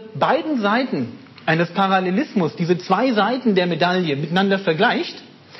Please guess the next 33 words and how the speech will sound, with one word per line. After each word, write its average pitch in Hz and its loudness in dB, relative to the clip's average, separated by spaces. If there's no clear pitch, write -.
versteht 311 0
man, 208 2
was 202 2
der 208 2
Autor 240 2
damit 202 0
transportieren 190 0
möchte. 107 -2
Also 147 2
hier 285 2
in 214 0
diesem 302 -2
Zusammenhang, 165 0
wenn 165 4
man 185 4
das 190 0
mal 156 0
macht, 175 -2
wie 127 2
gesagt, 202 4
auf 208 -2
der - 0
einen 185 2
Seite 156 2
steht 139 -4
„ohne 175 2
Erkenntnis“ 151 0
und 147 0
auf 156 2
der 165 0
anderen 185 2
Seite 226 2
dem 185 0